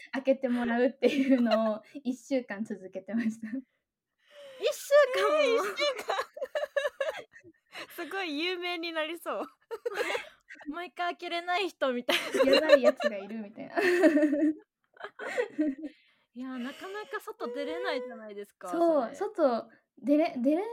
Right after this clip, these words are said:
Speaker 1: ないっていうか、かなり勇気が <laughs> いりますよね。
Speaker 2: 確かに。
Speaker 1: なんか、
Speaker 3: えー、
Speaker 1: そう、
Speaker 3: 辛いですね。
Speaker 1: 英語とかもそんなに得意じゃなかったから、その、ドイツ語で行くしかないってなって、<laughs>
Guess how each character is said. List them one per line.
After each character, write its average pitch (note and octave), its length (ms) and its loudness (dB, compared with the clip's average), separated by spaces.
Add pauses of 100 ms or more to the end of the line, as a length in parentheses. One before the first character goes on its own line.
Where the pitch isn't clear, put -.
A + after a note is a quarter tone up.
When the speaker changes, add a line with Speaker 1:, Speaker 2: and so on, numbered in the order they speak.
(140)
Speaker 1:
な D4+ 120 0
い C4 60 2
っ C4 40 -2
て - 180 -14
い A3+ 80 -4
う A3 80 -8
か、 G#3 140 -12
か - 160 -6
な F#4 160 0
り C4 220 -4
勇 C#4+ 220 2
気 C4 200 2
が D4+ 60 0
<laughs> C#4 360 -4 (920)
い B3+ 140 0
り B3 100 0
ま B3 160 0
す E4+ 160 -4
よ A3 140 -4
ね。 G3 160 -10
Speaker 2:
確 - 20 -10
か C#4+ 80 -12
に。 C4 300 -8 (480)
Speaker 1:
な C4 100 2
ん C4+ 100 -4
か、 A3 380 -6
Speaker 3:
え - 0 -
ー、 - 20 -20 (240)
Speaker 1:
そ D#4 220 -6
う、 - 20 -4
Speaker 3:
辛 G4+ 220 -6 (140)
い D#4+ 40 -16
で C#4+ 180 -14
す - 100 -20
ね。 F4+ 180 -4
Speaker 1:
英 F#4 40 -8
語 F#4+ 100 -8
と C4 140 -12
か G#3+ 160 -14
も G#3+ 160 -10
そ B3+ 140 -8
ん B3 120 -2
な A#3+ 100 -4
に A#3 280 -6
得 A#3+ 240 -10
意 A3+ 140 -4
じ G3 100 -8
ゃ E3 120 -10 (100)
な A3 140 -8
か G#3 100 -12
っ F#3+ 140 -16
た G3 80 -18
か G3 140 -20
ら、 F#3+ 340 -10 (120)
そ A3+ 60 -14
の、 G3+ 120 -12
ド A3+ 100 -4
イ B3+ 120 0
ツ B3 140 -8
語 B3 140 -6
で A#3 200 -4
行 A#3 100 -10
く B3 100 -6
し - 140 -12
か F#3+ 120 -14
な F3+ 140 -18
い F3+ 60 -18
っ - 20 -20 (160)
て - 200 -20 (340)
な G3 120 -10
っ - 60 -20 (140)
て、 F#3 260 -8
<laughs> C4+ 500 -2